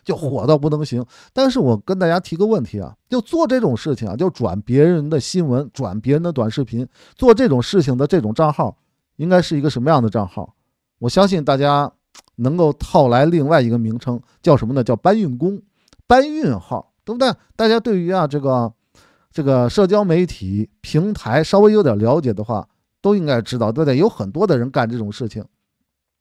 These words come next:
在不同的平台之间搬不同平台的内容，然后换取利益，这就是一个赚钱的一个行为。就这种账号吧，其实不管是在国内还是国外的平台之上，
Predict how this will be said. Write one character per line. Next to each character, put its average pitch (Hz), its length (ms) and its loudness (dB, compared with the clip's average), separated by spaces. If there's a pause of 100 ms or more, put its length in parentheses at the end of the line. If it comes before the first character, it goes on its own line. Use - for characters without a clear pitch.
(560)
在 185 180 6
不 226 180 -2
同 214 140 0
的 208 100 2
平 208 260 -4
台 185 200 2
之 180 120 -2
间 185 260 -2 (100)
搬 196 200 0
不 202 160 -2
同 202 200 -4
平 185 240 -6
台 151 200 0
的 175 120 0
内 170 180 2
容， 123 260 2 (200)
然 156 140 0
后 147 100 0
换 165 340 4
取 107 220 -4
利 196 240 0
益， 123 280 -4 (400)
这 247 120 6
就 190 120 6
是 165 80 2
一 196 80 2
个 202 120 4
赚 185 280 4
钱 123 300 -2
的 185 80 -4
一 - 20 -6
个 151 80 -2
行 127 200 -4
为。 95 120 -6 (300)
就 294 160 -2
这 320 240 0
种 104 220 -2
账 175 240 4
号 156 280 6
吧， 95 320 -6
其 214 160 -2
实 208 140 2
不 254 180 -8
管 117 220 -2
是 151 140 0
在 135 380 2
国 127 200 -4
内 180 160 0
还 120 140 -2
是 135 120 2
国 110 340 -4
外 175 200 6
的 110 100 -2
平 131 220 -10
台 160 140 -4
之 175 120 -6
上， 170 160 -4